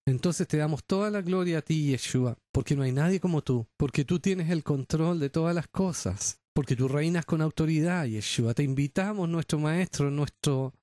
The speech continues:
amigo, nuestro rey y Elohim, a que pases este tiempo con nosotros, especialmente enseñándonos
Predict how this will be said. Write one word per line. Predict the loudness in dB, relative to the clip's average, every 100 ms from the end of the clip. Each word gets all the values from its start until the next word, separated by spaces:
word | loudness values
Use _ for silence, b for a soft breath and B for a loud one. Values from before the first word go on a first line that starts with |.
| -2
amigo, | 2 4 2 2 2 0 -2 -2
nuestro | 0 0 -2
rey | 0 0 0 -2 -2
y | -2 0
Elohim, | 0 0 -2 0 2 2 0 -4 -4
a | -2
que | 0 0
pases | 0 -2 -2
este | -2 -2
tiempo | 0 0 0
con | -2 -2
nosotros, | -2 -2 -2 -2
especialmente | -2 -2 0 0 0 -2 -2
enseñándonos | -2 0 0 0 0 0 0